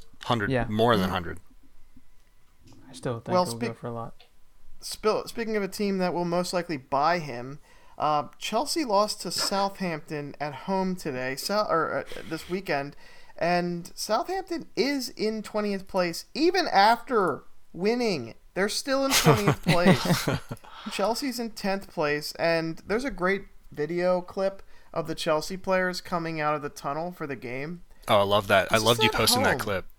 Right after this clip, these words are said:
Speaker 1: I loved you posting that
Speaker 3: This
Speaker 1: clip.
Speaker 3: is at home, and it's Azpilicueta at the very beginning. Quick clap, do-do-do-do, like, runs up the steps.
Speaker 1: Let's go, boys.
Speaker 3: And then you have, like, twenty guys, downcast, barely jogging up, like,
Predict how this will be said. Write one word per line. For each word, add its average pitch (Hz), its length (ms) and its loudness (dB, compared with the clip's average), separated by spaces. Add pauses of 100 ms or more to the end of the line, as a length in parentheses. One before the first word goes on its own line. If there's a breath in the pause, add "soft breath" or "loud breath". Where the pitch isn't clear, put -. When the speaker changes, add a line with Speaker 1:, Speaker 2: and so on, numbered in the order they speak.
(140)
Speaker 1:
I 104 80 -2
loved 95 220 -2
you 92 80 -8
posting 90 300 -6
that - 60 -8
Speaker 3:
This - 100 -4
Speaker 1:
clip. - 120 -4
Speaker 3:
is - 60 -4
at 403 160 -4
home, 208 480 0 (400)
and 185 340 0 (280)
it's 165 280 -4
Azpilicueta 220 540 2
at 208 120 0
the 202 60 -4
very 190 200 0
beginning. 170 340 -4
Quick 262 200 -4
clap, 196 380 2
do-do-do-do, 233 480 0
like, 139 160 -2 (100)
runs 202 200 2
up - 60 -6
the - 80 -8
steps. - 100 2
Speaker 1:
Let's 160 140 12
go, 180 120 12
boys. 170 360 12 (840)
Speaker 3:
And 160 120 -4
then 196 140 -2
you 214 120 -2
have, 190 260 2
like, 165 380 -2 (420)
twenty 190 360 -2
guys, 143 680 4 (220)
downcast, 175 1040 -2 (400)
barely 180 400 0
jogging 170 540 0
up, 160 420 0 (360)
like, 127 340 -6